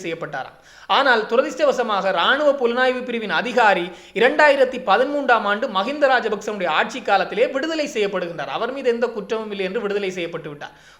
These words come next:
உண்மையை சொல்லப்போனால் அவர் மீது குற்றம் இல்லை தான், குற்றமுழைத்தவர்கள் தான் அவரை விடுவித்தது என்பதும் உண்மையான விடயம்.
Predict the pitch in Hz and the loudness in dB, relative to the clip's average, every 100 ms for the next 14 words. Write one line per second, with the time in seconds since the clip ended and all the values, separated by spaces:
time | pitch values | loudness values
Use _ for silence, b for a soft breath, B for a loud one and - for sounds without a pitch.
0 | - 175 190 196 233 220 240 190 214 226 | -12 -8 -4 -2 -4 -4 0 0 0 -4
1 | 233 226 226 226 220 214 214 196 196 233 | -6 -6 -6 -4 -2 -2 -2 -2 0 2
2 | 226 226 220 214 226 226 208 185 208 240 | 2 0 0 0 0 0 0 0 0 0
3 | - 214 185 185 269 262 240 208 180 156 | -2 -4 -4 -4 -4 -4 -2 -2 -2 -6
4 | 127 | -12